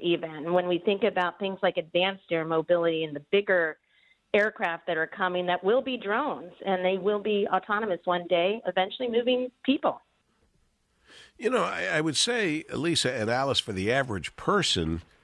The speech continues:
Speaker 2: this has kind of snuck up on us. You clearly have been working on it for a long time, as a lot of people have been. But we've just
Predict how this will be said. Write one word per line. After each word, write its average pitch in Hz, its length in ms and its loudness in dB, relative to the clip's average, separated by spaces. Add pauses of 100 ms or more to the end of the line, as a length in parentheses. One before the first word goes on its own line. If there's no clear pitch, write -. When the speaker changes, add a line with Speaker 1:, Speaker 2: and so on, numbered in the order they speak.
(540)
Speaker 2:
this 175 220 2
has 277 100 -6
kind 131 280 0
of 92 100 -2
snuck 127 420 2
up 113 200 0
on 69 180 -4
us. - 320 -10 (260)
You 123 200 4
clearly 143 380 2
have 95 100 0
been 92 160 2
working 104 340 2
on 90 160 2
it 80 80 -2
for 101 140 0
a 90 60 4
long 98 300 2
time, 104 320 0 (120)
as 87 200 2
a 87 60 2
lot 90 260 2
of - 120 -6
people 78 320 0
have 139 300 0
been. 64 260 -8 (720)
But 101 300 0 (340)
we've 139 320 0
just 123 280 2